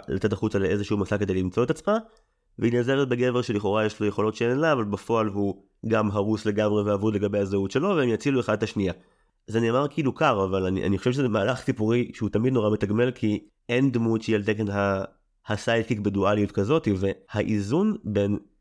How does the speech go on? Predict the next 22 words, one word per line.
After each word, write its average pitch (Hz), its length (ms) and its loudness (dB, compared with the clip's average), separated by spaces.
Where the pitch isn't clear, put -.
פלין 127 200 2
לרפונזל 143 480 0
מוצלח, 147 560 0
כי - 300 0
שניהם 139 580 0
בדוגרי 117 440 0
דמויות 104 360 2
מעולות. 90 480 0
אני, 95 280 0
אני 107 140 2
מבין 131 140 2
למה 143 140 2
אתה 117 120 0
לא 110 80 2
אוהב 107 220 2
אותו, 90 300 0
אבל 90 280 0
מה 113 140 0
שדיברת 131 300 0
עליו 143 120 0
לגבי 104 240 0
הזינגרים, 123 580 0